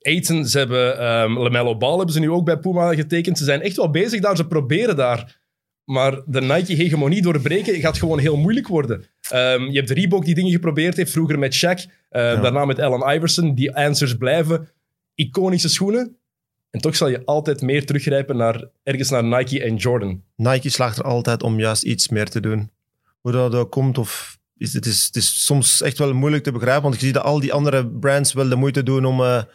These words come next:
Speaker 2: om er iets mee, mee te doen, maar, ja, Nike is zo'n machine geworden, dat is, ehm, dat is gigantisch.
Speaker 1: En Jordan, eh, is al jaren een van de meest populaire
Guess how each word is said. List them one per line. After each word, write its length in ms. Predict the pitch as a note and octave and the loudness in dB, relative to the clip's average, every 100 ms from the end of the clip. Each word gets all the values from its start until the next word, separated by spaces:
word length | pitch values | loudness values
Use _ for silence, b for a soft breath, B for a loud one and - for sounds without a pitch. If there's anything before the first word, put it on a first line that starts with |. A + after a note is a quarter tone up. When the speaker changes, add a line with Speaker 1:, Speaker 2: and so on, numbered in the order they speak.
| B B B _ | B B B _
Speaker 2:
om 140 | C#3 | 0
er 60 | C#3+ | 0
iets 200 | D#3 - | 0 -2
mee, 260 | E3 D#3 | 0 2
mee 160 | D#3 E3 | 2 0
te 140 | E3 | 0
doen, 300 | D3+ F3 F#3 | 0 0 0
maar, 240 | B2+ A2+ A#2+ b b b _ | -2 -2 -4 b b b _
ja, 380 | G2 G#2 A2+ A#2 - - - | -8 -4 -4 -4 -6 -4 -2
Nike 320 | A2+ A2+ A2+ | -2 -2 -2
is 100 | G2 | 0
zo'n 160 | A#2+ A2 | 0 0
machine 360 | G#2+ - A2+ | 0 0 0
geworden, 380 | A2 A2 A2+ G#2+ | 0 0 0 0
dat 200 | G#2+ G2+ | 0 0
is, 220 | G2+ F#2 | -2 -2
ehm, 680 | G#2+ G#2+ G#2+ G#2 G#2 G#2+ A2+ C#3+ | -2 -2 -2 -2 -4 -4 -4 -4
dat 100 | A2 | -4
is 200 | - - | -4 -4
gigantisch. 560 | C3 B2 G#2 G2+ F#2+ | -2 0 0 -2 -4
Speaker 1:
En 160 | - B2 | -2 -2
Jordan, 360 | B2 D3+ D#3 D#3+ - | 0 2 0 -4 -8
eh, 240 | - B2 B2+ | -2 -2 0
is 100 | B2 | 0
al 300 | A#2+ A2 A2+ | 0 0 -4
jaren 440 | A#2+ A#2+ C3+ C#3+ C3 | -2 0 2 0 0
een 100 | A#2 | 0
van 180 | A#2+ | 0
de 360 | G#2+ G#2+ G#2+ G2+ | 0 0 2 0
meest 260 | G#2 A2 - | 0 -2 -2
populaire 680 | C#3+ C3 B2+ B2 A#2+ G#2+ | -2 -2 0 0 0 -2